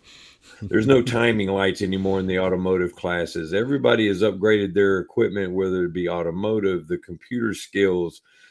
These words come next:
the fact that, you know, when they say their, their kids aren't ready, they're all using these cell phones.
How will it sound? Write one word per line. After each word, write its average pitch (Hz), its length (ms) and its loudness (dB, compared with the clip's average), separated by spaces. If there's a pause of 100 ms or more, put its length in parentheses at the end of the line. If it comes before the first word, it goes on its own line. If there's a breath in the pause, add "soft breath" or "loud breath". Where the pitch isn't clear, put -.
(160 soft breath)
the 92 120 -2
fact 107 320 2
that, 104 260 2
you 107 200 0
know, 104 80 2
when 101 100 -2
they 104 140 2
say 123 180 0
their, 110 320 4
their 98 200 2
kids 131 300 0
aren't 107 220 2
ready, 120 420 2
they're 113 200 4
all 156 140 4
using 143 440 0
these 107 240 -2
cell 156 220 2
phones. - 580 -12